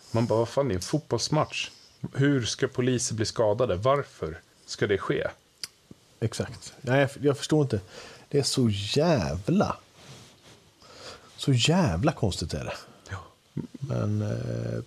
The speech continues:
Speaker 2: börja porta folk, så är det ju bara. För att,
Speaker 1: Ja.
Speaker 2: eh, så svårt är det inte, tror jag, säger jag.
Speaker 1: Ja,
Speaker 2: Men
Speaker 1: jag, jag vet inte, det är säkert jättemycket
Speaker 2: det är
Speaker 1: juridik
Speaker 2: väl,
Speaker 1: i det där.
Speaker 2: det finns väl kryphål såklart, men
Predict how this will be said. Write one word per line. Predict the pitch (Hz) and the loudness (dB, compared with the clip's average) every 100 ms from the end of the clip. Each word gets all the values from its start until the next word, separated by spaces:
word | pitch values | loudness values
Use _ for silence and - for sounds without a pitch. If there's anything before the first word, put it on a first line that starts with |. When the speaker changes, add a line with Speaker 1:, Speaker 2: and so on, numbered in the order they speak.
| - | -4
Speaker 2:
börja | 127 139 175 135 | 0 4 6 6
porta | 117 175 - - 131 | 4 -2 -6 -2 -2
folk, | - - - - | -2 -10 -12 -14
så | - - | -6 2
är | 147 90 | 4 4
det | 92 | 2
ju | 190 | 2
bara. | 95 - - - | 0 -2 -12 -14
För | - 156 | 0 0
att, | - - | 0 -2
Speaker 1:
Ja. | 160 113 | 0 2
Speaker 2:
eh, | 98 120 185 - _ _ - | 0 -6 -18 -20 _ _ -12
så | - 156 | -2 0
svårt | - 131 113 | 4 2 4
är | 95 107 | 4 4
det | |
inte, | 139 95 - - _ - _ _ | 4 0 -8 -14 _ -20 _ _
tror | - 95 73 67 | -2 0 0 -4
jag, | 65 - _ - | -8 -12 _ -4
säger | - 90 76 | 0 2 0
jag. | 71 71 - - | -2 -6 -10 -6
Speaker 1:
Ja, | - | -2
Speaker 2:
Men | 92 85 - | 2 4 2
Speaker 1:
jag, | 50 50 | 0 -2
jag | 73 | -2
vet | 69 - - | -2 -6 -6
inte, | 82 73 | -6 -2
det | |
är | 76 | -4
säkert | 71 80 | -4 -4
jättemycket | 82 82 - 98 104 | -2 -2 -4 -4 2
Speaker 2:
det | 107 117 113 | 6 8 8
är | 101 | 6
Speaker 1:
juridik | 104 101 | 6 6
Speaker 2:
väl, | 101 | 6
Speaker 1:
i | 101 | 6
det | |
där. | 92 113 117 | 6 6 6
Speaker 2:
det | |
finns | 113 139 127 | 4 2 4
väl | 151 135 | 4 4
kryphål | 151 135 117 - 101 92 | 6 6 4 2 4 4
såklart, | - 107 120 95 85 - | 2 2 4 4 4 4
men | 98 95 | 4 4